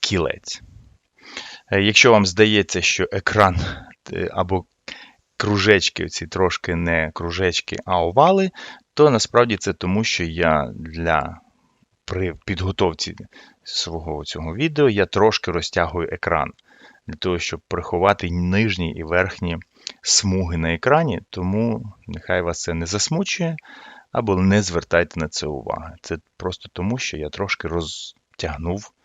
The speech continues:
екран по висоті. Е, тепер нам потрібно зробити плавну появу еліпса нашого, тобто нашого кола. Відрегулюємо. Е, тут подивіться: зверніть увагу на секунди,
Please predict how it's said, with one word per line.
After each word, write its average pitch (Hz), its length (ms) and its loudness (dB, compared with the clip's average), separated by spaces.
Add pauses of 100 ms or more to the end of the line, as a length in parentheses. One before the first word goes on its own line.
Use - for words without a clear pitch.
(420)
екран 90 540 -2 (320)
по 80 300 -4 (260)
висоті. 78 560 -6 (1120)
Е, 95 240 6
тепер 110 400 6
нам 101 220 4
потрібно 156 960 0
зробити 101 600 -2 (300)
плавну 82 500 2
появу 117 720 0 (380)
еліпса 80 400 -2
нашого, 73 380 -12
тобто 82 240 -12
нашого 82 420 -4
кола. 71 460 -2 (1080)
Відрегулюємо. 87 920 -2
Е, 90 360 0
тут - 300 -10 (100)
подивіться: 98 500 -4
зверніть 95 380 -2
увагу 87 340 0
на 87 260 0
секунди, 139 800 0